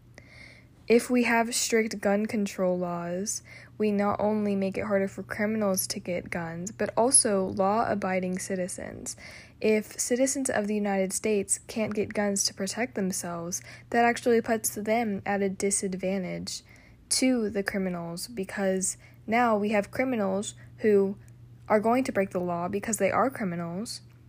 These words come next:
and get guns from other places or use other weapons, and then we have law-abiding citizens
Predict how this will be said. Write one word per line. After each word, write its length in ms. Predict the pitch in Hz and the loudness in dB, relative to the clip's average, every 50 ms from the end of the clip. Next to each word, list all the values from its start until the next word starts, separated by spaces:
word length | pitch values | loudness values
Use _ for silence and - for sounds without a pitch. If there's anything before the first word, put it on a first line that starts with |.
| - - - - - | -20 -20 -20 -14 -6
and 240 | - 202 208 202 190 | -2 0 0 2 2
get 280 | - 202 196 202 - - - | 4 4 4 4 2 -4 -4
guns 380 | - 214 208 202 202 202 202 - | -2 -2 0 0 0 -2 -2 -4
from 180 | - 208 196 - | -4 -4 -2 0
other 220 | - 185 208 247 | 0 0 0 0
places 580 | 254 - 233 202 196 196 - - 190 190 190 - | 0 0 0 2 2 0 0 0 -2 0 0 -2
or 220 | - - 185 185 | -2 -2 -2 -2
use 280 | 185 185 190 180 185 202 | -2 -2 -2 -2 -2 -2
other 260 | - 185 190 240 240 | -2 -4 -2 -2 -2
weapons, 640 | 240 254 285 285 - 202 185 180 185 185 208 - - - - - - - - - | -2 -2 -2 -2 -2 -2 0 0 -2 -2 -4 -6 -10 -14 -20 -20 -20 -20 -10 -4
and 160 | - 208 208 | -2 0 2
then 120 | 202 202 208 | 2 2 2
we 80 | 208 | 0
have 180 | 208 220 208 190 | 0 -2 -2 -2
law-abiding 580 | 190 196 196 190 196 190 196 190 190 190 190 196 | 0 2 4 4 4 4 2 2 2 2 0 0
citizens 800 | - - 247 233 233 233 - - 196 185 190 190 185 190 - | 0 0 2 2 2 0 0 -2 -2 -2 -2 -2 -4 -4 -6